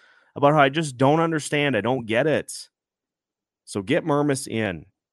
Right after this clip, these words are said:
Get one of those two out. If Bogosian's ready to play, you put Mermis and Bogosian in, and you don't look back.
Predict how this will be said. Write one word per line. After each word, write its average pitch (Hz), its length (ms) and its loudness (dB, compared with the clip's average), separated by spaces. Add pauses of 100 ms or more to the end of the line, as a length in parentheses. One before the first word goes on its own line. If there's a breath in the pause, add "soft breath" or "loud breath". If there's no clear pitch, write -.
(200)
Get - 180 2
one 127 240 4
of 147 120 0
those 120 280 2
two 110 240 -4
out. 78 340 -6 (440)
If 101 140 -8
Bogosian's 127 560 0
ready 127 240 -2
to 117 60 -6
play, 110 260 -2
you 98 120 -4
put 113 220 -4
Mermis 120 420 -4
and 113 120 -4
Bogosian 101 520 0
in, 95 160 -4
and 92 200 -8
you 101 120 -2
don't 101 280 -4
look 107 200 -8
back. 76 420 -6